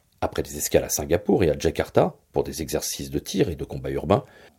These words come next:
les marins ont rejoint l'Inde pour participer à plusieurs exercices, dont un terrestre avec la quatre-vingt-onzième brigade d'infanterie indienne. Une fois dans le Pacifique, le groupe était intégré à l'exercice maritime multinational La Pérouse,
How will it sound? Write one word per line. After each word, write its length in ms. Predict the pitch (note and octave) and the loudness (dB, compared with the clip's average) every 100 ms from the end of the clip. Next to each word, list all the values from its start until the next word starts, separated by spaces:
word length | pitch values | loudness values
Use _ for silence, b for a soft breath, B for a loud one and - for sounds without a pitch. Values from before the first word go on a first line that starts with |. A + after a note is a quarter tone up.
| _ | _
les 140 | A#2 D#3 | 4 6
marins 380 | A2+ F2 D2+ - | 6 4 0 -2
ont 100 | D2+ | 4
rejoint 340 | F2 A2+ F2+ | 6 6 4
l'Inde 340 | C#2 C#2 D#2+ - | 0 -2 -4 -4
pour 140 | - - | -4 0
participer 520 | F2+ G2 - - C#2+ | 0 -2 -8 -4 -4
à 60 | |
plusieurs 420 | - A2+ E2+ C#2 A#2+ | -2 -2 0 0 -2
exercices, 640 | A2 E2 - E2 - - B B - | 0 -2 -4 -6 -6 -8 B B -10
dont 140 | - - - | -8 -2 2
un 120 | A#2+ | 2
terrestre 460 | - C#3+ - - - | 2 -2 -4 -8 0
avec 220 | F#2 E2+ C2+ | 2 2 -2
la 120 | C#2 | -2
quatre-vingt-onzième 760 | - - F#2 D#2+ D2 D2+ C2 | -2 0 0 0 -2 -6 -8
brigade 380 | D2 F#2 D#2 - | -4 0 0 0
d'infanterie 500 | F2+ - D2+ - - - | -2 0 -2 -2 -4 -2
indienne. 400 | D#2 - - - - _ _ _ _ _ _ _ _ | -4 -4 -14 -18 -20 _ _ _ _ _ _ _ _
Une 140 | G2 F2 | -2 4
fois 180 | - | 6
dans 80 | D2 | 4
le 100 | C2+ | 2
Pacifique, 540 | - - E2+ - D3+ - | -8 -6 -2 -2 -2 -2
le 120 | E2 | -4
groupe 240 | D#2 F2+ - | -2 -2 -4
était 260 | - - | -6 -2
intégré 520 | G#2 G2+ D2+ - D#2+ - | 2 2 0 -4 -4 0
à 80 | - | -2
l'exercice 420 | D#2 D2+ - - | -2 -4 -6 0
maritime 340 | D2+ D2 C#2 | 0 0 -8
multinational 680 | C#2 D2 D2+ D2+ - C#2+ C2 D#2+ | -8 -4 -2 -2 -2 -4 -4 4
La 100 | G2+ | 4
Pérouse, 460 | - - C2+ - | 4 -2 -4 -12